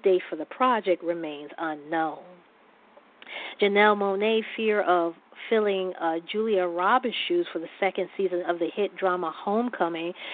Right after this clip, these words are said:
disappeared after the Oscar winner surprised her on set. The singer and actress took over for the Screen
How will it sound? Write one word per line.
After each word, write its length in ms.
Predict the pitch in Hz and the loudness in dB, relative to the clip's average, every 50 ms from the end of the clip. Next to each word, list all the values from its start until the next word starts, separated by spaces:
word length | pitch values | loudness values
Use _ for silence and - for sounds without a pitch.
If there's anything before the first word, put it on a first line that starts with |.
| - - - - 180 | -12 -14 -14 -8 0
disappeared 680 | 170 214 240 - - 190 - - - 277 269 262 240 220 | 2 2 2 2 0 -6 -6 -4 -4 0 0 2 2 2
after 240 | 190 196 - - 196 | 0 -2 -2 -4 -4
the 100 | 196 196 | -2 -2
Oscar 380 | - 208 220 220 - - - 220 | 0 0 -2 -2 -4 -6 -8 -6
winner 280 | 208 208 202 196 190 180 - - | -6 -6 -6 -6 -6 -8 -8 -12
surprised 540 | 190 - - - - 226 233 254 262 269 - - - | -12 -10 -4 0 0 2 4 4 4 2 0 -2 0
her 160 | 196 185 185 - - | 0 0 0 0 -2
on 240 | 185 190 185 185 185 - - - | -4 -4 -4 -4 -6 -8 -8 0
set. 300 | - 240 262 262 196 - - - - - - - - - - - | 2 2 2 2 0 -4 -4 -10 -18 -16 -14 -14 -14 -10 -4 -4
The 60 | 190 - - | -4 0 0
singer 200 | 214 208 202 196 | 2 4 4 6
and 100 | 190 185 | 6 6
actress 300 | 185 196 190 - 196 190 - - | 6 6 4 2 -4 -4 -2 -4
took 140 | 214 202 - | -2 2 2
over 240 | 202 196 190 190 180 - | 2 2 0 -2 -4 -2
for 120 | 196 190 | -2 -2
the 80 | 170 160 - - | -2 -2 -6 -8
Screen 420 | - - 220 220 233 240 226 | -4 -2 0 0 0 0 -2